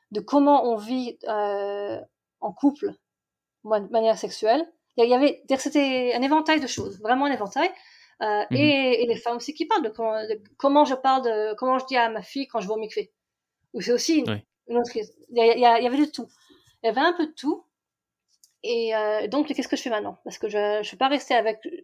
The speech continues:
Speaker 1: j'ai un bagage qui est assez bon, mais c'est pas assez. Donc, j'ai cherché, euh, j'ai trouvé la,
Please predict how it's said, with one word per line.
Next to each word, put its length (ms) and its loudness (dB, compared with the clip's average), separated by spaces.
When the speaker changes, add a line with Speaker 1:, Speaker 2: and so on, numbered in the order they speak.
Speaker 1:
j'ai 220 0
un 100 2
bagage 380 2
qui 80 -8
est 20 -2
assez 160 -6
bon, 140 0
mais 80 2
c'est 120 -4
pas 120 0
assez. 340 -6
Donc, 180 2
j'ai 80 6
cherché, 640 -2
euh, 680 -2
j'ai 160 -6
trouvé 500 -2
la, 380 -4